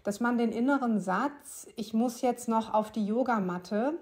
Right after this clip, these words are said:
hier ist jetzt der Transfer zu der Übungspraxis in unseren vier Räumen oder in den Klassen unseres Lieblingsstudios,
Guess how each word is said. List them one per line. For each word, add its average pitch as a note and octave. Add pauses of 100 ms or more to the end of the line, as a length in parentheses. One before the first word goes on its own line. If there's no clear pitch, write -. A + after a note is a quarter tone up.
(380)
hier G#3
ist G3+
jetzt G3+
der G3
Transfer F#3+
zu G3
der F#3+
Übungspraxis G#3 (480)
in A3
unseren A3
vier B3+
Räumen G#3
oder G3+
in A3
den A#3+
Klassen G3+
unseres A3
Lieblingsstudios, F3+